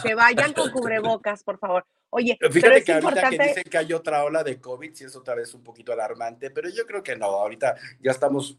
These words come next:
Speaker 2: todos vacunados. Creo que si no te, si te vuelves a, a, a contagiar de covid es porque realmente andas descendiendo los oscuros peldaños de la <laughs> perdición y porque no te cuidas.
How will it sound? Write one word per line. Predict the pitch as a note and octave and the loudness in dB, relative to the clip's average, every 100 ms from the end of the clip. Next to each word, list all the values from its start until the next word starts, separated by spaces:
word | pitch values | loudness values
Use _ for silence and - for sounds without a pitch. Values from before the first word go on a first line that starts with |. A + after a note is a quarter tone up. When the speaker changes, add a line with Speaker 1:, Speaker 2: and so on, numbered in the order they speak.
| - | 0
Speaker 2:
todos | B2 A#2 G#2+ | 2 2 0
vacunados. | G#2 G2 F#2+ G#2 G2+ A2 A#2+ - _ _ _ | -4 -4 -2 0 2 0 -2 -8 _ _ _
Creo | - C#3 | -6 -4
que | C#3+ | -4
si | D3 | -4
no | B2+ B2+ | -2 -2
te, | C3 B2 A2+ | 0 0 -2
si | - G#2 G2 | -6 -8 -2
te | G#2+ | 2
vuelves | A#2+ D#3+ C#3+ | 4 4 4
a, | |
a, | G#2+ F2+ F2 F2 E2 D#2+ E2+ E2 D#2+ | 4 4 4 2 2 0 0 0 -2
a | D#2+ | -2
contagiar | G2 F#2 F#2+ G2+ G2+ | -6 -6 -6 -4 -6
de | G#2+ | -6
covid | - G2 G2+ | -4 -4 -4
es | F#2 | -6
porque | - E2 E2+ | -6 -10 -4
realmente | E2+ E2+ E2+ E2 D#2 | 0 2 0 -6 -6
andas | E2 E2 D#2 - _ _ _ | -6 -6 -10 -12 _ _ _
descendiendo | F#2+ F#2+ G2 G2+ G#2 A2 | 0 0 0 0 0 0
los | G2 F2+ | 0 -2
oscuros | - F#2+ G2+ | -6 -4 -4
peldaños | - F#2+ F2 F2 F#2 | -2 -2 0 0 0
de | F#2 | 0
la | - - | 0 0
<laughs> | |
perdición | - A#2 F#2 A2+ - - A2+ A2+ | 0 0 0 -6 -8 -2 0 0
y | |
porque | A#2+ G2+ F#2+ | -2 -2 0
no | F#2 - | -2 -2
te | D2 | -8
cuidas. | - C#2+ - - | -8 -8 -10 -14